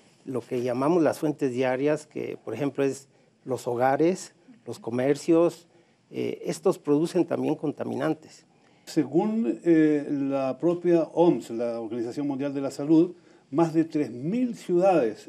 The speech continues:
Speaker 2: de ciento tres países presentan hoy día serios problemas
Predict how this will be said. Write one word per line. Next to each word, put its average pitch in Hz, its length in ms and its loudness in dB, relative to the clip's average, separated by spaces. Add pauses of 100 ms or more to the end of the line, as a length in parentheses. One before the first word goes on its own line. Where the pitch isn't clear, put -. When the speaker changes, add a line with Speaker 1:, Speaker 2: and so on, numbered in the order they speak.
Speaker 2:
de 127 120 -8
ciento 180 480 -6
tres 202 240 -4
países 196 580 -4 (400)
presentan 175 580 -2
hoy 143 120 -4
día 160 320 4 (220)
serios 208 500 -4
problemas 147 480 -2